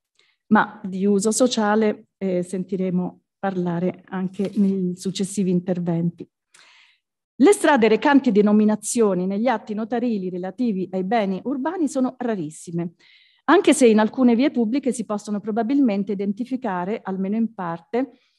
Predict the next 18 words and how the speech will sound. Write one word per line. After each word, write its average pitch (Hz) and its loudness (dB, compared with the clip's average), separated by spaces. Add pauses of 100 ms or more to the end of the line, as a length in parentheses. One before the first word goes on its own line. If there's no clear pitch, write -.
(180)
alcuni 330 2
tratti 262 -2
dei 214 2
percorsi 220 -4
noti 196 -2
da 180 -6
altre 180 -8
fonti 180 -2
con 214 -2
un 185 -2
proprio 185 -8
nome. 165 -4 (840)
E 202 2
dall'elenco 202 2
che 208 -4
se 175 -12
ne 180 -4
ricava, 196 0